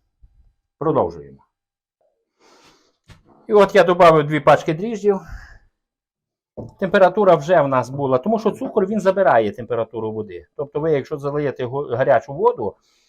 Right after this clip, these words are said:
добавите цукор, поки ви його ро-, розчините, м, е, то він, е, вже опустить, е, температуру води. Тобто ми добавили, по-, поміряли двадцять п'ять градусів,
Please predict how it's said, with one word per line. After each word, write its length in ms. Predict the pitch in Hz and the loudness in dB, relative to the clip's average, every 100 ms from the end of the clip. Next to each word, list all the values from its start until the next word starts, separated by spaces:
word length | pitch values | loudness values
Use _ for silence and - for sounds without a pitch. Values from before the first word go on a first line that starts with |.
| _ _ _ - | _ _ _ -10
добавите 500 | 143 170 160 151 147 | 2 4 4 2 -2
цукор, 400 | - 226 160 127 | -8 -6 -4 -2
поки 220 | 185 175 | -2 -2
ви 120 | 170 | -2
його 160 | 165 156 | -2 0
ро-, 340 | 156 143 139 | 0 0 0
розчините, 880 | 147 143 - 214 233 165 - 101 95 _ _ 127 | -2 -6 -8 -4 -2 -4 -4 -4 -6 _ _ -14
м, 300 | 123 120 117 | -10 -8 -6
е, 240 | 113 110 | -4 -4
то 220 | 107 139 | -6 -12
він, 520 | 127 185 180 165 135 | -10 -8 -8 -6 -8
е, 220 | 135 127 117 | -6 -6 -6
вже 400 | 104 131 151 139 | -8 -4 0 0
опустить, 840 | 135 117 151 120 - 117 - _ | -2 -12 -12 -14 -8 -10 -10 _
е, 260 | 123 107 101 | -8 -6 -6
температуру 680 | - 113 123 123 123 143 117 | -10 -8 -4 -4 -4 -8 -8
води. 400 | 120 120 160 170 - _ _ _ _ _ _ _ _ | -8 -8 -8 -8 -12 _ _ _ _ _ _ _ _
Тобто 220 | - 208 214 | -8 -2 0
ми 120 | 208 | 0
добавили, 500 | 196 220 254 226 196 | 2 2 2 2 2
по-, 160 | 175 | -2
поміряли 600 | 170 185 190 220 196 170 147 | -4 -4 -4 2 2 4 2
двадцять 540 | 151 151 - 139 - | 4 2 0 -12 -4
п'ять 220 | 151 135 | 0 2
градусів, 640 | 135 147 127 113 - 113 | 0 -2 -2 -6 -8 -8